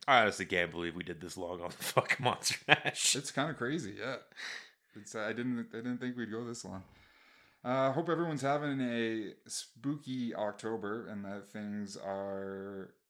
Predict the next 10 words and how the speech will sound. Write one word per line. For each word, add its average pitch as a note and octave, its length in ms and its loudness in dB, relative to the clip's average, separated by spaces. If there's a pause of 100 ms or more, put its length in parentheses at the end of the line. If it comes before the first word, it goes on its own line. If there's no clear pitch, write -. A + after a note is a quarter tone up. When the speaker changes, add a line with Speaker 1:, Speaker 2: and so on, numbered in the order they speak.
(160)
Speaker 2:
as F#2+ 180 -10
frightening A2 600 -4
as F2+ 120 -4
they F2+ 120 -6
can F#2 240 -4
be. - 80 -8 (380)
Speaker 1:
Yep. A2+ 260 2 (100)
Uh, F#2+ 240 0
you G#2 140 -2
wanna F#2 500 -2